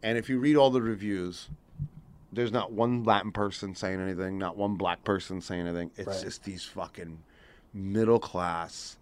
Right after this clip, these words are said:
Speaker 2: White people.
Speaker 1: white people just fucking wanna bitch.
Speaker 2: You think they could bitch more than, uh
Speaker 1: They bitch the mostest.
Speaker 2: You think?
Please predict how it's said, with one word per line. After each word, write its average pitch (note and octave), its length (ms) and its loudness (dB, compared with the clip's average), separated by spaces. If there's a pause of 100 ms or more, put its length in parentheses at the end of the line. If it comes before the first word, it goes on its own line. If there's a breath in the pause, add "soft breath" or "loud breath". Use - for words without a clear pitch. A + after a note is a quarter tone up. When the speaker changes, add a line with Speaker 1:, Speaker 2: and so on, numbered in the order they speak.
(180)
Speaker 2:
White F#2 200 -10
people. - 300 -12
Speaker 1:
white F#2+ 160 -4
people - 320 -12
just - 540 -6
fucking - 720 -8
wanna F#2+ 400 -6 (120)
bitch. - 720 2
Speaker 2:
You C#3 80 -8
think G#3 180 0
they G#3+ 160 6
could F3+ 220 -2
bitch G3 220 4
more G3 200 2
than, F3+ 300 0
uh F3 400 0 (220)
Speaker 1:
They D3 100 10
bitch D#3+ 300 4
the D3 120 10
mostest. C3+ 920 6
Speaker 2:
You C3 80 -4
think? F3 400 -2